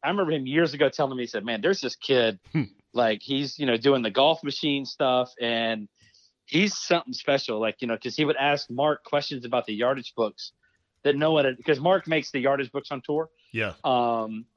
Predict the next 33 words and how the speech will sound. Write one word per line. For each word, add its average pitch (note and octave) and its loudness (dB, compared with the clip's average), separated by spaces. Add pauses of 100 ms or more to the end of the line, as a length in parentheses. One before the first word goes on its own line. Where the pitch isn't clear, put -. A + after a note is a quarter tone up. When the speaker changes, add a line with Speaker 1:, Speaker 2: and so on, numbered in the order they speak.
(200)
Speaker 1:
and, C3+ -6 (100)
and C3 -4
he F3 0
would D3+ 4
ask D3 -2 (120)
Mark C#3 -2
questions C3+ -2
about B2 0
these A2+ -2
yardage B2+ 0
books - -4
that A2 -8
no D#3 4
one D3+ 4
had A#2 2
asked C#3 -2
him A#2+ -6
before. G#2+ -6
And F2+ -16
he C#4 0
works E4+ -2
with G2+ -16
tour - -4
players. - -10 (260)
And A#2+ 0
here's C4 4
this D3+ -4
college - 2
kid A2 0
asking C3 -4
him A2+ -4
these G#2 -8
questions. - -12